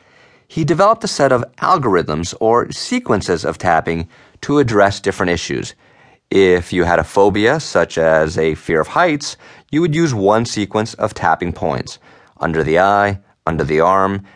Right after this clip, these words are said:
and at the collarbone, for example. If you were angry about something,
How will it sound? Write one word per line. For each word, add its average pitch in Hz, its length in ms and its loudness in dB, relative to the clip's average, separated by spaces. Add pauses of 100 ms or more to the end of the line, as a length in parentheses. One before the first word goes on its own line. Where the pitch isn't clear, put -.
and 92 120 -2
at 92 120 0
the - 60 -8
collarbone, 85 680 0
for 95 180 -2
example. 69 580 -4 (480)
If 104 160 -8
you 110 120 2
were 110 160 2
angry 190 260 2
about 131 240 2
something, 135 540 -2